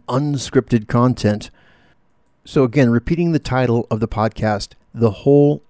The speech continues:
is Bigger Than the Sum of Its Parts. And this is huge.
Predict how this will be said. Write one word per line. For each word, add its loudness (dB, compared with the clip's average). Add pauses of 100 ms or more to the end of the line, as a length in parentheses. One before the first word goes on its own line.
is -2
Bigger -2 (340)
Than 2
the 0
Sum -4
of -4
Its -6
Parts. -8 (600)
And -4
this 2
is -2
huge. -4